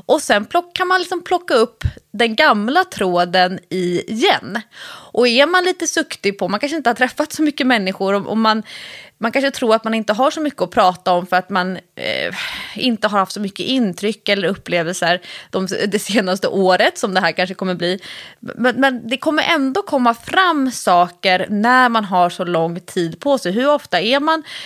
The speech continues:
sådär många timmar i närheten av en person som man inte lever ihop med? Och man dessutom inte gör någonting annat än att gå framåt.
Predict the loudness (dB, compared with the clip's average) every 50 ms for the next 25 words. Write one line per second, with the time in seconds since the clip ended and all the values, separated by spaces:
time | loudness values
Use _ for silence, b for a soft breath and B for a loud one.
0 | B B B -2 0 2 4 4 4 4 4 2 -2 -4 -4 -2 -2 -2 0 0
1 | 0 2 2 2 2 0 -2 -2 2 4 4 4 4 2 0 -2 -4 -2 -2 -2
2 | 0 0 0 0 -2 -4 -6 -4 -4 -4 -4 -4 -6 -6 -6 -4 -4 -4 -4 -4
3 | -4 -2 0 2 2 2 0 0 -2 -2 -6 -6 -6 -4 -4 -4 -6 B B B
4 | B B B _ _ -2 0 2 2 2 2 0 0 -2 -4 -2 -2 -2 -2 -2
5 | -6 -4 -4 -4 -4 -2 0 0 0 2 0 0 0 -2 -2 -2 -4 -2 -2 -4
6 | -2 -2 -4 -4 -4 -4 -4 -4 -4 -4 -6 -6 -8 -14 _ _ _ -6 -4 -4
7 | -2 -2 -4 -4 -6 _ -2 0 0 0 -2 -6 -10 -16 -20 -20 -20